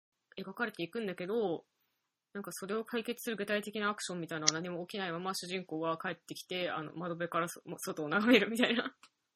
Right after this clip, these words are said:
<laughs> で、なんかそれがあんまりか-、解決しないまま、なぜかなんか、その主人公の気持ちだけ前向きになって終わるみたいな話を書い-、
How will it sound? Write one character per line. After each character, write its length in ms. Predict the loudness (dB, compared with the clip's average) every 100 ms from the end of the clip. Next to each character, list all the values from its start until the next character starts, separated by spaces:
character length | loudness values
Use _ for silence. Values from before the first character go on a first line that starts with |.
| 8
<laughs> 720 | 8 8 4 -2 -2 -6 2
で、 160 | 8 10
な 120 | 8
ん 40 |
か 180 | 6 4
そ 140 | 4 4
れ 100 | 8
が 100 | 8
あ 40 |
ん 40 | 8
ま 80 |
り 60 | 6
か-、 100 | 6 4 0
解 180 | 2 4
決 220 | 4 2
し 140 | 2 2
な 80 | 2
い 60 |
ま 100 | 4
ま、 140 | 6 8
な 120 | 8
ぜ 120 | 6
か 140 | 6 8
な 120 | 8
ん 60 |
か、 360 | 6 4 4 2 _ -20 -20 -20 -20 -20 _
そ 140 | -8
の 80 | -4
主 120 | 0
人 200 | 2 2
公 240 | 2 4 4
の 100 | 4
気 120 | 2
持 100 | 0
ち 80 | 2
だ 100 | 2
け 80 | 6
前 160 | 6
向 120 | 6 4
き 100 | 4
に 60 |
な 80 | 4
っ 80 | 2
て 80 | -2
終 80 |
わ 60 | 0
る 80 | -2
み 80 | -2
た 100 | -2
い 20 |
な 260 | -2 -4 -6
話 340 | -6 -4 -4
を 80 | -4
書 80 | -2
い-、 100 | -4